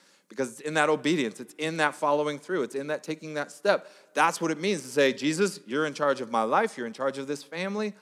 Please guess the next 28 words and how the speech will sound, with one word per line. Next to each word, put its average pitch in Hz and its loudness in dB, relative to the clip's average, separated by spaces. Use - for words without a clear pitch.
I'm - -8
a - -8
part 131 2
of 135 0
something 139 -4
bigger 139 0
than 135 -4
just 139 -4
myself, 208 -2
and 98 -4
I 113 2
will 127 -2
surrender 156 -4
to 120 -6
that." 107 -2
And - -12
I 120 0
believe 139 -4
everyone 180 -2
in 175 -6
that 165 0
room 143 -2
heard 175 2
that 165 6
idea 151 4
and 113 0
said, 107 0
"Yep, 147 4